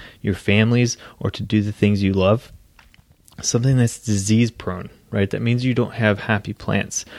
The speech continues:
Don't, does, means you don't have a healthy landscape. And so that creates work, right? Likewise, something that's weedy is not ideal. That's additional work.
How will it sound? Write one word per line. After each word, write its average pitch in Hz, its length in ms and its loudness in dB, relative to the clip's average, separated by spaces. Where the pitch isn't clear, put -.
Don't, 120 400 0
does, 113 240 0
means 117 260 2
you 113 80 2
don't 104 200 0
have 104 140 0
a 92 40 2
healthy - 880 0
landscape. 101 600 0
And 98 140 0
so 98 320 4
that 117 160 4
creates 101 340 0
work, - 440 0
right? 107 200 0
Likewise, 113 580 2
something 113 360 0
that's 95 200 -2
weedy 101 540 2
is 107 140 -2
not 95 200 2
ideal. 90 360 -2
That's 107 180 -2
additional 107 460 0
work. 90 160 -2